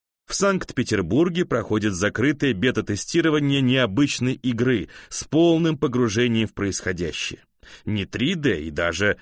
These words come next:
не десять дэ. Full feel guaranteed. Именно такой оборот использовал администратор нового развлечения, заманивая молодую женщину в проект.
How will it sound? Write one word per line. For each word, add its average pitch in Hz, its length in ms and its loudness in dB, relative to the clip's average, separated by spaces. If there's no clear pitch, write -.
не 117 160 0
десять 104 540 0
дэ. 82 220 -6
Full 151 420 2
feel 147 340 0
guaranteed. 123 720 -2
Именно 160 540 2
такой 156 420 4
оборот 127 440 4
использовал 117 640 0
администратор 107 640 -2
нового 107 420 2
развлечения, 165 760 0
заманивая 175 680 0
молодую 131 480 2
женщину 120 500 -2
в - 80 -10
проект. 151 540 -6